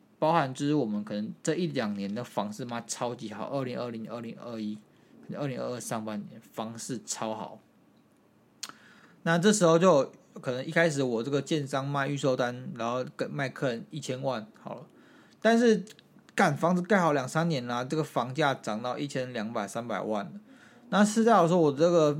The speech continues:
用一千块、一千万卖他们，瞬间亏了二十、三十趴，所以怎么样？所以我他妈摆烂，我不交屋，我不把房子卖给你们，除非你们补差额。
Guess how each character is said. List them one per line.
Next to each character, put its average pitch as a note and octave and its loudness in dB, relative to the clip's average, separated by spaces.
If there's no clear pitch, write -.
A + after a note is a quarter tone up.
用 F#3 0
一 F3+ 0
千 E3 0
块、 E3+ 0
一 F#3+ -2
千 F3+ 0
万 F3+ 4
卖 E3+ 0
他 D3 0
们， C#3+ -2
瞬 D3 -2
间 C#3+ 0
亏 D3+ 2
了 A#2 2
二 C#3+ 0
十、 A2+ -8
三 B2 -6
十 A2 -6
趴， G#2+ -6
所 - -4
以 - -4
怎 A#2 -4
么 G#2 -2
样？ G#2+ -2
所 - -2
以 D#3+ 8
我 D3 6
他 D3 -4
妈 C#3 -2
摆 G#2 4
烂， A#2+ 4
我 A#2+ -2
不 C#3+ -2
交 B2+ 4
屋， A#2+ 0
我 - -10
不 C#3+ -2
把 C#3 4
房 A#2+ -2
子 B2 -8
卖 C3 0
给 A2+ 0
你 A2+ -4
们， G#2+ -6
除 - -6
非 D3 4
你 D3 0
们 A#2 -2
补 G#2+ -8
差 A2+ -2
额。 A2+ -4